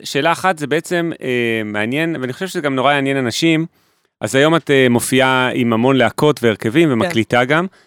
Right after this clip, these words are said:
Speaker 1: איך היום-יום עצמו נראה מבחינת האימון או הלימוד של הכלי? כלומר, האם את, לדוגמה, עושה סולמות,
Speaker 2: מהמם.
Speaker 1: אה, בכלי עדיין?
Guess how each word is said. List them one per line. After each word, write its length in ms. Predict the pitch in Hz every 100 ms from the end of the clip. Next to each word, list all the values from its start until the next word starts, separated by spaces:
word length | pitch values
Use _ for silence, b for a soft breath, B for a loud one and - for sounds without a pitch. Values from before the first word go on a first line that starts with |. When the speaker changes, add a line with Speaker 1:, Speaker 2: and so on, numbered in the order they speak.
| b
Speaker 1:
איך 180 | - -
היום-יום 440 | 202 165 156 143 139
עצמו 300 | - 131 131
נראה 280 | 117 127
מבחינת 500 | 143 127 - 113 117
האימון 600 | 117 107 110 113 147 180
או 180 | 180 120
הלימוד 500 | 107 104 107 131 107 117 -
של 240 | 120 104
הכלי? 380 | 98 - 120 107
כלומר, 260 | 98 95
האם 160 | 107 123
את, 180 | - - _ _ _ -
לדוגמה, 300 | 95 95 107
עושה 220 | 98 -
סולמות, 720 | 104 104 90 87 120 120 - _ -
Speaker 2:
מהמם. 140 | 175
Speaker 1:
אה, 100 | 175
בכלי 380 | 104 110 - 117
עדיין? 460 | 110 110 110 104